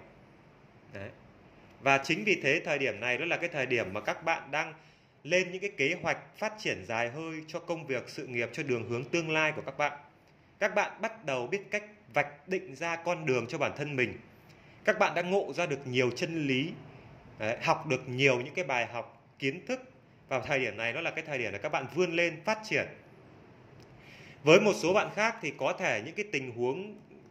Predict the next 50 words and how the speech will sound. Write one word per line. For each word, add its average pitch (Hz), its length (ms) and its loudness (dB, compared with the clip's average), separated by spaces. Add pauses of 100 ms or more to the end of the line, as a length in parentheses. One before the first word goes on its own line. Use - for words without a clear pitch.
(680)
trước 254 280 0
kia 202 240 8
mà 143 80 0
các 190 100 2
bạn 165 200 2
gặp 127 220 0
phải, 117 220 0
những 156 120 -8
cái 190 80 -6
sóng 151 240 -4
gió 127 200 0
khổ 117 320 -2
đau 156 240 2
các 196 100 -4
bạn 135 120 -8
gặp 120 180 -4
phải 110 240 -2
có 139 60 -2
thể 143 200 -4
liên 151 260 -2
quan 160 240 0
tới 131 100 0
năng 160 180 -2
lượng 160 240 0
của 110 100 -4
những 135 220 -4
người 113 440 4
như 143 120 -4
thế 135 120 -2
này 131 200 2 (240)
nhé. 135 180 -4 (320)
Một - 140 -4
cái 160 80 2
người 139 220 4
mang 151 160 0
năng 156 120 -4
lượng 151 200 -4
của 107 80 -6
vua 127 300 -2
tiền, 113 240 6 (320)
vững 190 300 0
vàng, 131 300 4
ổn 104 260 -6
định, 135 260 -4
thành 123 300 -4
tựu, 139 140 -2 (640)
có 151 200 2
tài 131 320 4
lãnh 151 340 -4
đạo, 175 280 -2